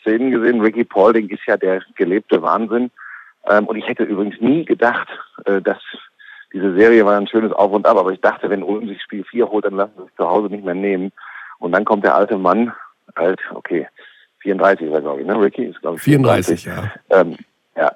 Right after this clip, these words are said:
Speaker 1: äh, und, und liefert da so ein Spiel ab und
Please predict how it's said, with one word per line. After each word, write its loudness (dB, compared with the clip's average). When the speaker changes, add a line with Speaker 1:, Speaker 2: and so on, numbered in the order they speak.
Speaker 1:
äh, -2
und, 0
und -12
liefert 4
da 4
so 0
ein -2
Spiel -2
ab 2
und -6